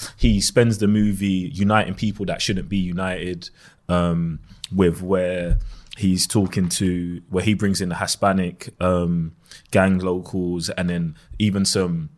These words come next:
some white Southerners together. Like, he's, he's uniting people who are all being, like, pushed down by the system, and,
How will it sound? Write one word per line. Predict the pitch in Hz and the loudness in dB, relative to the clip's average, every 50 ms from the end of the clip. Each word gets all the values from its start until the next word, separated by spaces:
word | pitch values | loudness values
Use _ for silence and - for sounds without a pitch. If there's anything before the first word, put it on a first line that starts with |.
| _ - - _ | _ -20 -20 _
some | - - - 90 95 | -6 -4 -2 0 2
white | 95 101 101 - - | 4 2 2 2 2
Southerners | - 104 98 95 98 95 90 - | 2 2 2 2 2 0 0 -2
together. | - 95 82 107 104 98 87 92 90 87 | -4 -4 2 2 2 4 4 2 0 2
Like, | 90 87 80 - | 2 0 -2 0
he's, | - 120 123 113 | 0 0 0 0
he's | 113 - 113 143 151 143 | -2 0 2 2 4 4
uniting | 147 147 147 135 113 107 | 4 4 4 4 2 2
people | - 123 110 98 - 98 90 87 - - - _ | 0 0 -2 0 -2 -4 -4 -4 -8 -16 -20 _
who | _ - 104 101 | _ 0 2 2
are | 92 - | 2 2
all | - 117 117 110 | 0 0 0 0
being, | 95 - 110 101 98 95 92 87 87 87 85 - - _ _ _ - - - _ | 0 0 0 2 2 2 2 0 -2 -2 -4 -8 -12 _ _ _ -20 -20 -10 _
like, | 92 87 87 85 - | 2 2 2 2 2
pushed | - - 117 - - - | 2 2 2 2 0 2
down | - 107 107 104 101 98 95 | 4 6 6 8 6 6 4
by | 98 95 | 4 2
the | 92 | 2
system, | 87 - 110 101 - - - 104 98 95 95 90 90 82 | 2 0 0 -2 -2 -2 0 0 0 0 0 -2 -4 -6
and, | - 90 90 87 90 85 76 - | -4 -4 -4 -2 -2 -4 -6 -8